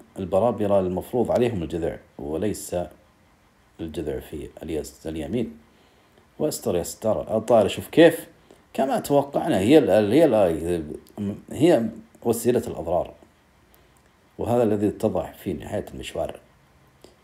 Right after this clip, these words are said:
أوه، ألف وسبعمية وسبعة وسبعين.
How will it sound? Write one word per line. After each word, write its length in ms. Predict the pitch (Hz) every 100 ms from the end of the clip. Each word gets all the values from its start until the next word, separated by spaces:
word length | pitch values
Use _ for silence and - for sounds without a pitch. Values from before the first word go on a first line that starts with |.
| _ _ -
أوه، 1120 | 147 143 139 135 131 123 117 101 87 - -
ألف 200 | 120 113
وسبعمية 480 | 101 - - 98 131
وسبعة 300 | - - 92
وسبعين. 600 | 90 95 80 101 196 -